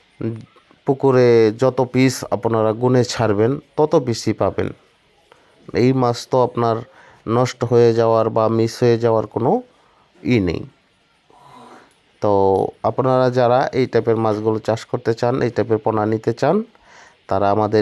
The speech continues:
স্ক্রিনে দেওয়া নাম্বারে যোগাযোগ করতে পারেন বাংলাদেশের যে কোনো প্রান্ত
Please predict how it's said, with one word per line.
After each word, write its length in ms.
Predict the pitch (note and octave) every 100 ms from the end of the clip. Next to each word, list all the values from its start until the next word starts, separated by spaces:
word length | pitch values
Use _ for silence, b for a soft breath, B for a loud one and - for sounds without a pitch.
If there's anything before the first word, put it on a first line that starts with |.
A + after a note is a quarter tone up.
| G#2
স্ক্রিনে 340 | - - G#2
দেওয়া 180 | G#2+ G#2
নাম্বারে 420 | G#2+ G#2+ G#2+ G#2+ D3 C3+
যোগাযোগ 360 | A2+ A2 G#2+ G#2
করতে 280 | - G2+ -
পারেন 280 | G2+ G#2 D3+ B3 -
বাংলাদেশের 680 | A2+ G2+ G2+ G2 G#2 - E3 - - B B B B B B A#2+
যে 160 | B2
কোনো 220 | A#2+ A#2 A2+
প্রান্ত 340 | - A#2 A#2